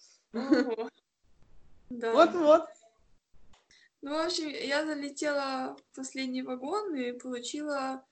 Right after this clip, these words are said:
Speaker 1: пять и пять. Все.
Speaker 2: А, точно, пять и пять, Карина. Ну, так ты все-таки до пять и пять дошла, да? Я думала,
Speaker 1: Ну,
Speaker 2: у тебя вообще там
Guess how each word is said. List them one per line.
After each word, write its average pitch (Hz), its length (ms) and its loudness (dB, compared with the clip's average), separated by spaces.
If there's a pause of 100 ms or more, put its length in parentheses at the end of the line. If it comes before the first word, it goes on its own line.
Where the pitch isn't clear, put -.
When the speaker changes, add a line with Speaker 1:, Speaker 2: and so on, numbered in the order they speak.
(260)
Speaker 1:
пять 262 260 -2
и 262 60 -6
пять. - 400 -10 (680)
Все. - 420 -10
Speaker 2:
А, 311 440 6
точно, 254 440 2
пять 247 360 0
и 233 40 -10
пять, 185 380 -4
Карина. 180 340 -2
Ну, 202 120 -4
так 233 220 -2
ты 262 120 -2
все-таки 240 460 -4
до 214 180 4
пять 233 240 8
и - 20 -4
пять 233 500 6
дошла, 233 500 4
да? 165 120 2
Я 175 160 2
думала, 190 260 0
Speaker 1:
Ну, 190 100 0
Speaker 2:
у - 20 -4
тебя 190 140 0
вообще 190 280 0
там 170 160 -2